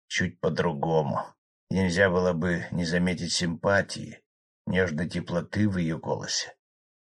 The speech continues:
Но очевидным было и другое. Пока что она продолжала держать меня на ощутимой дистанции, что, в общем-то, было неудивительным.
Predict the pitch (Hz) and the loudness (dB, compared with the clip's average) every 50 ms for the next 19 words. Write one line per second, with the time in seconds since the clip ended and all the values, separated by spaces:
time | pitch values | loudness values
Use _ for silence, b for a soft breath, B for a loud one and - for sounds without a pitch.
0 | _ _ _ - 131 151 151 139 - 131 135 139 147 131 120 120 120 110 104 117 | _ _ _ 2 4 4 4 4 2 0 0 0 2 2 4 4 6 4 4 4
1 | 123 120 120 117 101 110 110 107 101 95 113 113 - 78 - - - 82 - - | 2 2 2 2 4 4 2 2 2 2 2 2 2 0 -2 0 0 0 2 4
2 | 92 92 - - - 87 85 85 85 87 90 92 90 - - _ - - 76 78 | 4 4 4 2 2 4 4 4 6 6 4 4 2 0 -8 _ -6 -4 -2 2
3 | 76 85 82 78 76 95 90 85 85 78 80 85 76 80 90 90 87 - - 90 | 4 2 2 4 4 4 4 4 4 0 -2 -4 -2 2 2 2 2 2 0 2
4 | 90 87 85 85 85 85 78 - - 87 80 - - 85 87 78 82 82 80 76 | 2 4 4 4 2 0 0 -2 -4 -4 -4 -6 -4 -2 0 0 0 0 0 -2
5 | 82 - - - - 87 92 - - - - - - - _ _ _ _ _ _ | -2 -2 -2 0 0 0 0 2 -2 -2 -4 -4 -12 -16 _ _ _ _ _ _
6 | _ _ _ _ _ _ - - - - 101 - - - 107 98 95 92 - - | _ _ _ _ _ _ -12 -4 4 4 6 6 4 2 0 0 2 2 0 0
7 | 98 92 - 101 85 80 107 98 95 98 107 113 117 113 123 123 117 - - - | 0 0 0 -2 -2 0 0 0 2 4 4 4 4 2 0 -2 -2 -2 -2 -4
8 | - 60 57 - - | -6 -6 -6 -8 -10